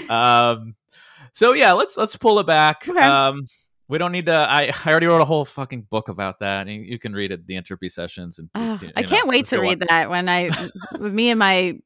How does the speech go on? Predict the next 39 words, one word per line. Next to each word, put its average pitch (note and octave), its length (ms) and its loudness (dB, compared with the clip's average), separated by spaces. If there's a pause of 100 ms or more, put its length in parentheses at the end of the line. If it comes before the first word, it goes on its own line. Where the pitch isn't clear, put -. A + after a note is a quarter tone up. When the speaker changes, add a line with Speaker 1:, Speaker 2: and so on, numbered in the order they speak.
Speaker 1:
Do G3 140 2
the B3+ 100 4
audiobook C3+ 500 6
version. F#2+ 280 -6
I G2 80 -4
think B2+ 120 -8
that's A2+ 200 -6
easier. F#2 420 -10
And A#3 80 -4
Speaker 2:
Yeah, A3 80 2
I'll F#3 60 -4
Speaker 1:
Philip G3 160 2
Speaker 2:
do C4+ 60 0
Speaker 1:
did A#3 60 0
a F#3 40 2
Speaker 2:
the - 0 -
Speaker 1:
great D#3 140 4
Speaker 2:
audio. D3+ 180 -4
Speaker 1:
job, D3+ 240 -4
so, F2 140 -14
Speaker 2:
Yeah. E3+ 180 -4
Speaker 1:
yeah. E2 160 -4 (140)
But C3 300 2
anyways, G2 1080 -4
uh, G#2+ 420 -2
it, G#2+ 140 -8 (160)
it's A2 200 -10
heavy. F2 320 -6
Fair F#2 260 -10
warning. D#2 260 -18 (160)
Anyways, E3+ 480 -2
let's D3 120 -12
go E3+ 100 -4
back C#3+ 140 -2
to A2+ 60 -16
Star F2+ 200 -8
Wars. D2 180 -12
So, D#3 360 -2
Speaker 2:
Okay. - 180 -10